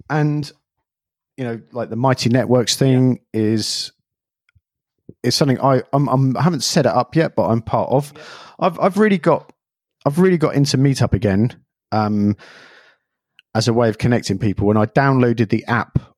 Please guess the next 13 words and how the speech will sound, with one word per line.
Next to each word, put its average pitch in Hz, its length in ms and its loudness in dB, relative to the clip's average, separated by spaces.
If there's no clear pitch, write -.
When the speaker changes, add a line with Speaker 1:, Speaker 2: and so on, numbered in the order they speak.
Speaker 1:
onto 107 360 -4
my 104 220 2
phone, 98 500 0
which 101 160 -2
I've 120 80 2
always 117 200 2
had 113 120 2
a 101 40 2
love-hate 107 480 0
relationship 101 560 0
with. 95 200 2
Speaker 2:
Yeah. - 680 -6
Speaker 1:
And 101 380 -4